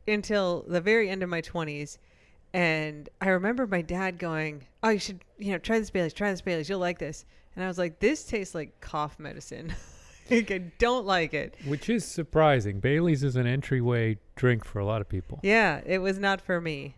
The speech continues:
Speaker 1: I still
Speaker 2: Mm.
Speaker 1: can't drink it by itself. Like, I, I mean, my, you know, my palate is a little bit different than it was then, but still, I'm not like, "Ooh, Baileys, put it in something." But this was, though I do love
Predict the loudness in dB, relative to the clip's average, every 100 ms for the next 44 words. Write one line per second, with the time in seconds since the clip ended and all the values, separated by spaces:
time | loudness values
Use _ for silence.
0 | -2 -2 0 -2 0 0 0 -2 -2 -4
1 | -6 -6 -8 -8 -12 -2 2 2 0 2
2 | 2 2 -2 -10 -20 -10 -4 -4 -4 -8
3 | -14 -8 -6 -6 -8 -14 -10 -8 -2 0
4 | 0 -2 -2 -2 -2 -4 -4 -6 -8 -10
5 | -10 -6 -6 -6 -8 -8 -10 -6 -2 -2
6 | -2 -10 -20 -8 -4 -2 -2 -2 0 0
7 | 2 0 0 -2 -4 -2 -2 -4 -6 -6
8 | -8 -10 -14 -20 -20 -16 -10 -10 -10 -12
9 | -2 4 4 4 0 0 -2 -2 0 -2
10 | -2